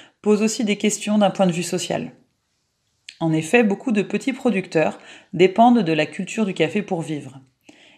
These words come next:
et ils n'arrivent pas toujours à tirer des revenus suffisants de leur activité.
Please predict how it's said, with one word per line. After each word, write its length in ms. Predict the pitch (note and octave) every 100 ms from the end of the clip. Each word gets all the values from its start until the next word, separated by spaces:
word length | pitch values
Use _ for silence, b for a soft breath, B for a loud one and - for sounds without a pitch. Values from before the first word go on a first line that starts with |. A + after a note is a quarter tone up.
| b
et 60 | E3+
ils 80 | E3+
n'arrivent 320 | F3 E3 -
pas 120 | A3+
toujours 480 | A3 F#3 D#3 G3+ A3+
à 100 | E3+
tirer 320 | E3+ G#3 F#3+ F3+
des 100 | E3
revenus 400 | F#3+ E3 E3+ -
suffisants 560 | - G#3+ F#3+ E3+ F3+
de 140 | E3 D#3
leur 160 | D#3
activité. 640 | D#3+ - E3 D3+ - -